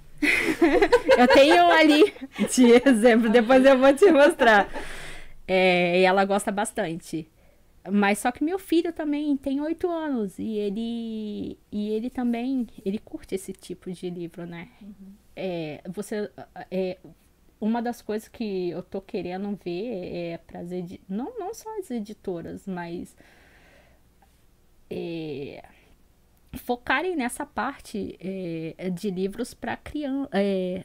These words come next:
Speaker 1: pra crianças, assim, né? A criança com autismo e assim vai, porque tem, tem, esses tipos de materiais são materiais que já eram usados, né? Como a parte montessoriana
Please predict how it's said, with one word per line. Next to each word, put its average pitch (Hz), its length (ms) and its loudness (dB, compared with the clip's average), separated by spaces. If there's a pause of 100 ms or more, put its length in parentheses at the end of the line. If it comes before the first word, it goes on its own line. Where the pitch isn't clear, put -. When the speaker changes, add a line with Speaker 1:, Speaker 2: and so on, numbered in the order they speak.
(140)
Speaker 1:
pra 240 100 -8
crianças, 339 640 -4
assim, 175 340 -10
né? 165 340 -10
A 165 60 -12
criança - 380 -14
com - 120 -16
autismo 196 800 -10
e 170 120 -10
assim 185 280 -10
vai, 175 220 -12
porque 170 600 -8 (1600)
tem, 240 280 4
tem, 294 340 0 (920)
esses 254 360 0
tipos 285 260 -6
de 269 80 -8
materiais 220 640 -6
são 220 140 -10
materiais 208 720 -6
que 226 480 -8
já 233 160 -6
eram 254 340 -4
usados, 233 680 -8
né? 180 240 -6
Como 185 640 -8
a 185 100 -10
parte 196 340 -10
montessoriana 180 880 -10